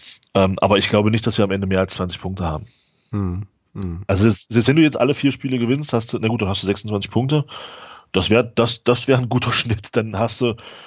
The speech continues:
Speaker 1: dann hast du gut Punkte geholt. Aber ich glaub nicht, dass wir alle vier Spiele gewinnen. So,
Speaker 2: Nee.
Speaker 1: ich, ich gehe davon aus, dass es maximal sechs werden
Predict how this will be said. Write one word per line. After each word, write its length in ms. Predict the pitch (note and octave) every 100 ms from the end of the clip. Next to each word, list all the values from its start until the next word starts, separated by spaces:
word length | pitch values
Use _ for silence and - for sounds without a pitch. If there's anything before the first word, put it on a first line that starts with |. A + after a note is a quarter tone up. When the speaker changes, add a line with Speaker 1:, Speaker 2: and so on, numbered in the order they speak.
| - -
Speaker 1:
dann 140 | - G2+
hast 160 | A2 -
du 60 |
gut 140 | G#2+ A2
Punkte 260 | G#2+ G#2
geholt. 340 | F#2+ F2+ F2 E2 - - - - -
Aber 160 | F2+
ich 80 | F#2
glaub 160 | F#2+ F#2
nicht, 140 | F#2
dass 80 | E2+
wir 80 | -
alle 100 | E2
vier 140 | -
Spiele 240 | - - E2
gewinnen. 300 | E2 D#2 D#2+ _ _ _ _ _ _ _ _ _ _ - _
So, 100 | - F#2+
Speaker 2:
Nee. 120 | F#2+
Speaker 1:
ich, 100 | E2+
ich 100 | -
gehe 100 | A2
davon 220 | G2+ -
aus, 180 | F#2+ G2+
dass 100 | F#2
es 80 | F2+
maximal 380 | F#2+ - F#2 E2+
sechs 220 | E2+ -
werden 280 | - -